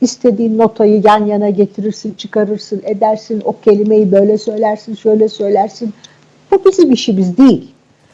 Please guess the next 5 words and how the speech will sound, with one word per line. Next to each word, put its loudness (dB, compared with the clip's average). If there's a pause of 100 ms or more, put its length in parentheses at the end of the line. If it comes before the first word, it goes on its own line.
(320)
Ama 2 (120)
sen -2
sanat -2 (440)
adı -2
altında -8